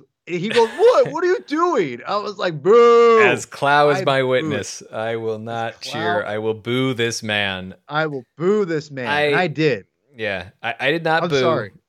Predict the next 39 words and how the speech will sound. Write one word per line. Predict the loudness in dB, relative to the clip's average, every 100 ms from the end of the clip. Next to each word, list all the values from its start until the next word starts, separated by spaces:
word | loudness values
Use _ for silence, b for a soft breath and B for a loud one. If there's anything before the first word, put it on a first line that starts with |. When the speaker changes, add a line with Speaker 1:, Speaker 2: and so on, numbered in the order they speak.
| _
Speaker 2:
No, | 2 4
it's, | 2 -2
look, | -6 -6 -6
I, | -10 -6
I | -4
did | -2
not | -2 -2
boo, | -2 -2 -2 -6 -8
although, | -8 -4 -4 -6 -10
you | -12
know, | -10 -12 _ _
probably | -8 -6 -6
other | -6
people | -10 -14
in | -10
the |
theater | -8 -8
were, | -10 -14
were | -18 -18 _ _
upset | -14 -6 -6
with | -6
you | -10
for | -12
booing. | -4 -2 -2 -4
But | -6 -6 B B B
look, | 0 0
Speaker 1:
I | 0
don't | -8
care. | -14 -20 _ _ _ -4
Speaker 2:
most | 2 2 0
of |
the | -4
people | -2 -2
cheered | -4 -4 -4 -6 _ _ _ _
in | -10 -8 -8
both | -4 -2 0 -2
of | -4
the, | -4 -4
the, | -6